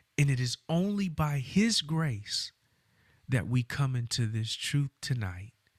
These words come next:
and receive the greatest gift in the world, His salvation and eternal life. Amen.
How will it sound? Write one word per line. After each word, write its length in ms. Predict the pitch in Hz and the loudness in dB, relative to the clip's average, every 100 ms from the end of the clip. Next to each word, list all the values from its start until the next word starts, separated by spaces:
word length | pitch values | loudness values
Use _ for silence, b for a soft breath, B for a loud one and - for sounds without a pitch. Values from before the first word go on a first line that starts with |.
| b b b b _ - | b b b b _ -2
and 180 | 127 113 | 2 2
receive 500 | 110 - 143 135 123 | 2 0 0 0 0
the 100 | 113 | -2
greatest 680 | 101 110 131 147 156 143 - | 0 2 2 2 -2 -4 -2
gift 340 | 131 131 - | 0 0 -2
in 140 | 131 127 | -2 -2
the 80 | |
world, 540 | 127 113 98 95 104 131 _ _ _ _ _ _ _ _ _ _ _ _ _ _ _ _ _ _ _ _ | -2 -2 -4 -4 -8 -12 _ _ _ _ _ _ _ _ _ _ _ _ _ _ _ _ _ _ _ _
His 220 | - 107 | 0 0
salvation 960 | - 107 107 107 104 107 - - 113 113 _ _ _ _ _ _ _ _ _ _ _ _ _ _ _ _ - | 0 -2 -4 -4 -2 -2 -4 -8 -10 -14 _ _ _ _ _ _ _ _ _ _ _ _ _ _ _ _ -2
and 120 | 104 | 0
eternal 600 | 95 92 - 101 98 95 95 | 0 0 0 0 -2 -4 -6
life. 640 | 90 92 98 - - - _ _ _ _ _ _ _ _ _ _ _ _ _ _ _ _ _ _ _ _ _ _ _ _ _ _ _ _ _ _ _ - | -8 -10 -12 -16 -20 -20 _ _ _ _ _ _ _ _ _ _ _ _ _ _ _ _ _ _ _ _ _ _ _ _ _ _ _ _ _ _ _ -4
Amen. 600 | 95 87 87 95 98 | -2 -2 -4 -4 -4